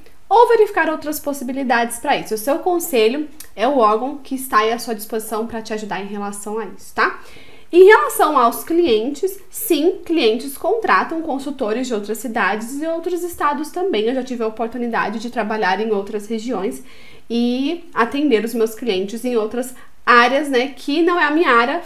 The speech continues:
de principal foco, a minha área fixa, tá? Mas é importante você entender tudo isso certinho junto com o seu conselho pra você atuar do jeito certo, tá bom? Espero ter te ajudado. Se você ficou com mais alguma dúvida,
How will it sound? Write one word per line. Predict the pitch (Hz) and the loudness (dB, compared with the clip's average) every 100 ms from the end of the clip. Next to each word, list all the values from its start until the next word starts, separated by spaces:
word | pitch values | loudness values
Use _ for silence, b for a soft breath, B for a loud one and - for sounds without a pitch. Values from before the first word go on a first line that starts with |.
| - 220 | -10 -8
de | 233 254 254 - | -4 -2 -4 -4
principal | 277 277 294 233 254 | -2 -2 0 0 0
foco, | - 220 214 - 196 | 0 2 2 2 -2
a | |
minha | 202 202 | 0 2
área | 202 220 | 2 0
fixa, | - - 208 - - 165 | -2 -6 -8 -10 -14 -8
tá? | 190 220 B B B B | -2 -2 B B B B
Mas | 220 226 | 0 4
é | 226 | 2
importante | 247 240 240 247 | 2 -2 -2 -2
você | 233 - 240 B B B | -4 -2 -4 B B B
entender | 226 226 220 | 0 2 4
tudo | 214 214 | 0 -2
isso | 220 220 | -2 -2
certinho | 208 202 202 220 | -4 -4 -4 -4
junto | 220 208 | -4 -4
com | 233 233 | -4 -4
o | |
seu | 262 269 | -4 -4
conselho | 302 294 302 359 | -4 -6 -6 -4
pra | 330 | -4
você | 311 320 | -4 -6
atuar | 311 - 240 269 - - | -8 -6 -6 -6 -12 -10
do | 233 311 | -4 -2
jeito | 262 233 - | 0 -2 -2
certo, | - - - - | -10 -10 -12 -10
tá | - | -2
bom? | 202 320 | 2 2
Espero | 349 302 277 | 4 4 4
ter | 339 | 2
te | 302 | -2
ajudado. | 294 254 226 247 302 B B | -2 4 4 4 -2 B B
Se | 302 302 | -4 -2
você | |
ficou | 339 349 | -2 0
com | 370 | 2
mais | 339 311 381 | 4 6 4
alguma | 339 320 330 | 2 2 0
dúvida, | 262 294 302 | -2 -4 -6